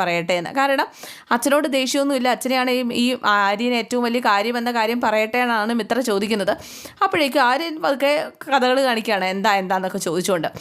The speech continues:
അപ്പോഴേക്കും മീനാക്ഷി ചോദിച്ചു, "എന്താ രണ്ടുപേരും കൂടെ ഒരു കഥകളി? ഏ, ഞങ്ങൾ അറിയാൻ പാടില്ലാത്ത വല്ല രഹസ്യമാണോ?" അപ്പോഴേക്കും, "ഏയ്, ഇവിടെ അച്ഛനും മോനും തമ്മിലുള്ള ഈ, ആ, വഴക്കും വക്കാണും ഒക്കെ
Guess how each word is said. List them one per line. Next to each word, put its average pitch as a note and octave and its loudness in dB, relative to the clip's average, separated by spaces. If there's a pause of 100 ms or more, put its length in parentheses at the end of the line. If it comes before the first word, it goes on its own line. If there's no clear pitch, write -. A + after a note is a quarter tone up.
(360)
അപ്പോഴേക്കും G4 2
മീനാക്ഷി E4+ 0
ചോദിച്ചു, E4 0
"എന്താ C#4+ 2 (120)
രണ്ടുപേരും D4 0
കൂടെ D4 0
ഒരു D4 -2
കഥകളി? C#4+ 0 (140)
ഏ, - 2 (380)
ഞങ്ങൾ D4+ 4
അറിയാൻ D#4 2
പാടില്ലാത്ത D4+ 2
വല്ല C#4+ 0
രഹസ്യമാണോ?" C4+ 2 (360)
അപ്പോഴേക്കും, G#3+ 0 (160)
"ഏയ്, G#3 2 (120)
ഇവിടെ E3 0
അച്ഛനും C4 -2
മോനും C#4 0
തമ്മിലുള്ള C#4 0 (440)
ഈ, C#4+ 2 (240)
ആ, C4+ 4 (240)
വഴക്കും A#3+ 2
വക്കാണും C4 0
ഒക്കെ C#4 -2